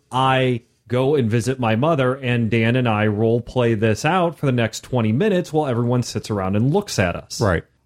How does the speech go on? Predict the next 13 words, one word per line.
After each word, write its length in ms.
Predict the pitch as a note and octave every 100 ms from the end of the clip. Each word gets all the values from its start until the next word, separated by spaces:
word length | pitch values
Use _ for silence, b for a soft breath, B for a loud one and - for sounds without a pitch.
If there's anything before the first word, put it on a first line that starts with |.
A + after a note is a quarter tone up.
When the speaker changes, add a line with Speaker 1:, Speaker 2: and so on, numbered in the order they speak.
| _
Speaker 2:
I 120 | D#3 F#3+
do 220 | E3 A#3+
think 420 | - D#3+ D#3+ -
this 200 | A#2+ -
is 100 | G#2
something 360 | B2+ A2+ A#2+ G2
we 120 | G2+
can 120 | F#2+
also 340 | G2+ G#2 -
mitigate 480 | F#2+ F#2+ F2 F#2 F2
a 60 | E2
bit 380 | D2+ E2 E2 _ _
by 640 | G2 F#2 F#2 F2 E2 E2